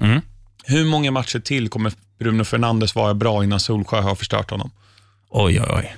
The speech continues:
Speaker 1: Den är bra. Eh, ja, men jag tror, det känns ju ändå som att han, han har en, han har en spelglädje i sig.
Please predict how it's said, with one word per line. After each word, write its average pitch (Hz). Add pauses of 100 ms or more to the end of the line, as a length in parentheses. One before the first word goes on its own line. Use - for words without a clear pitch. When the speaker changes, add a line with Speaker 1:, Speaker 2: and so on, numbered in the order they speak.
(100)
Speaker 1:
Den 98
är 113
bra. 113 (360)
Eh, 98 (240)
ja, 107
men 135 (1200)
jag 139
tror, 208
det 165
känns 220
ju 160
ändå 117
som 117
att 113
han, 120 (1600)
han 143
har 156
en, 123 (680)
han 123
har 135
en 139
spelglädje 135
i 80
sig. -